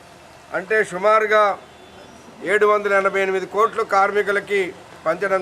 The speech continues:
జరుగుతుంది. దీనివల్ల ప్రతి కార్మికుడికి యావరేజ్న ఒక లక్ష తొంభై వేల రూపాయలు, అంటే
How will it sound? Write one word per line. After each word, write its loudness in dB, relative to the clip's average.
జరుగుతుంది. -6
దీనివల్ల 0
ప్రతి -2
కార్మికుడికి -2
యావరేజ్న 2
ఒక -8
లక్ష -4
తొంభై 2
వేల 4
రూపాయలు, 0
అంటే -2